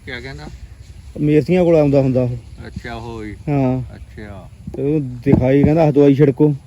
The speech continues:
Speaker 2: ਕਿਹਾ ਭਾਈ ਕੋਈ ਨਹੀਂ, ਛਿੜਕ ਲੈਂਦੇ, ਤੇਰੇ ਵਾਲੇ ਵੀ ਘਾਟ ਪੂਰੀ ਕਰ ਦਿੰਦੇ ਆ।
Speaker 1: ਅੱਛਾ, ਕਾਲਾ ਕਹਿੰਦਾ ਮੈਂ ਛਿੜਕੀ ਤੀ ਉਹ ਜਿਹੜੀ ਇਹਨਾਂ ਨੇ ਦਿਖਾਈ ਆ, ਸੋਲੋ ਕਿਹੜੀ ਤੀ ਉਹ, ਸੋਲੋ ਮੇਰਾ ਦਿਮਾਗ ਵਿੱਚ।
Speaker 2: ਹਾਂ।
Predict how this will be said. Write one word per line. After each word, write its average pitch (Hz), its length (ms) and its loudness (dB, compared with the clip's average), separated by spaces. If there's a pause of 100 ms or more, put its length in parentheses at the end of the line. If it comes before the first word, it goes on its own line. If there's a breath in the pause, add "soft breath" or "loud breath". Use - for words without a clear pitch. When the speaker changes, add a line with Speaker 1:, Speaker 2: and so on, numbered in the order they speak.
Speaker 2:
ਕਿਹਾ 147 120 -2
ਭਾਈ 143 240 2
ਕੋਈ 139 280 2
ਨਹੀਂ, 156 100 0
ਛਿੜਕ 139 240 -2
ਲੈਂਦੇ, 160 240 0
ਤੇਰੇ 156 220 0
ਵਾਲੇ 165 140 2
ਵੀ 165 180 0
ਘਾਟ 165 140 2
ਪੂਰੀ 147 220 -4
ਕਰ 151 180 -2
ਦਿੰਦੇ 156 340 -2
ਆ। 180 40 -4 (520)
Speaker 1:
ਅੱਛਾ, 139 120 -20
ਕਾਲਾ 139 320 -16
ਕਹਿੰਦਾ 165 180 -16
ਮੈਂ 147 220 -16
ਛਿੜਕੀ 123 420 -16
ਤੀ 127 140 -16
ਉਹ 135 80 -16
ਜਿਹੜੀ 135 220 -18
ਇਹਨਾਂ 156 180 -18
ਨੇ 165 100 -16
ਦਿਖਾਈ 127 360 -18 (120)
ਆ, 185 60 -18 (440)
ਸੋਲੋ 127 560 -16 (180)
ਕਿਹੜੀ 127 300 -20
ਤੀ - 60 -20
ਉਹ, - 100 -20 (340)
ਸੋਲੋ - 400 -20
ਮੇਰਾ - 360 -20
ਦਿਮਾਗ 101 380 -20
ਵਿੱਚ। 139 640 -8
Speaker 2:
ਹਾਂ। - 60 -20